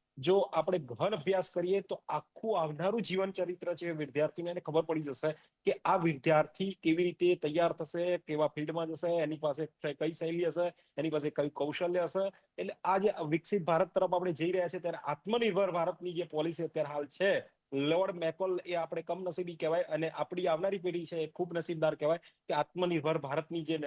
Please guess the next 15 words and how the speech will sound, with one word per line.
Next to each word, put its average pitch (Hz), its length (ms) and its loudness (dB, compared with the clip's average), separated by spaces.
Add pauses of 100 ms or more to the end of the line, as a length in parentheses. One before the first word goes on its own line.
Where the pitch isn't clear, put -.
(140)
શિક્ષણ 156 260 -6
નીતિ 151 200 0
આપણે 143 220 2
બે 139 160 0
હજાર 139 180 2
વીસમાં 135 320 -2
અપનાવી 170 300 0
છે 180 100 -4
એ 170 100 -2
વિકસિત 143 360 -6
ભારત 147 280 6
તરફ 139 220 0
લઈ 139 180 2
જનારી 185 340 2
છે. 190 200 -10